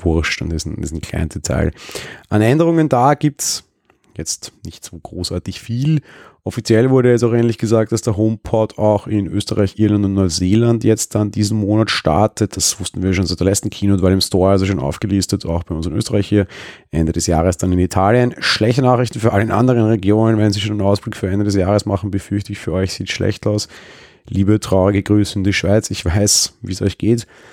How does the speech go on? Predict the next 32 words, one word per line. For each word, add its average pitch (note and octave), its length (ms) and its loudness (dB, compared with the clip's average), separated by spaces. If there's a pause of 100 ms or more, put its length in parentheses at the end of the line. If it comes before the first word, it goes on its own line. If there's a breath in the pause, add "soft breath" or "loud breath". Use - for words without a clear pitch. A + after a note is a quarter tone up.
(340 loud breath)
Ähm, G2+ 480 2
ansonsten G2 400 2
relativ F#2 280 2
kleine F2+ 300 0
Änderungen. G#2+ 560 4
Man F#2+ 160 2
kann F#2+ 220 0
den F#2 100 0
Apple F2+ 240 0
T F2+ 560 -4 (140)
V, - 80 -10
also, E2+ 240 0
ähm, F#2 220 0
den, F#2 180 2
den, F2 120 2
den F2+ 140 4
HomePod F#2+ 320 0
Mini G2 300 4
jetzt F2+ 140 0
auch E2+ 60 -4
mit E2 100 -8
dem - 80 -6
Apple - 180 -4
T F#2+ 240 -2
V - 40 -10
vier G2+ 140 -2
K G#2+ 240 2
verbinden. G2+ 420 -2
Zumindest E2+ 340 -6
sagt - 240 -6
das - 160 -4
ihre, F2 240 0